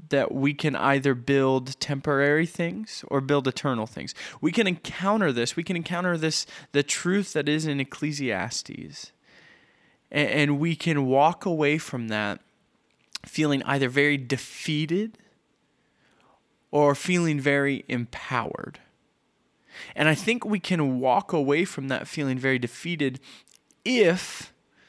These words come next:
we have positioned our heart in such a way that our ultimate existence and ultimate experience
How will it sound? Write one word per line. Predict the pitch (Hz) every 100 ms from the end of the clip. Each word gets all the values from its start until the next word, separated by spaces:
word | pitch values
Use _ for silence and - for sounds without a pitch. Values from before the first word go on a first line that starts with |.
| _ - - _
we | 165 170
have | 156 -
positioned | - 151 139 175 185 208 185
our | 151 147
heart | - 180 160 -
in | 147 147
such | - 180 165 170
a |
way | 139 135 135 117 107 123 131 _ _ _ _ _ _ _ _ _ _ -
that | 127 151 -
our | 156 160 -
ultimate | - 151 160 175 165 156 - _
existence | 139 131 127 170 170 - 175 147 - -
and | 143
ultimate | - 143 - 147 143 -
experience | 143 - - - - 147 135 123 117 - - -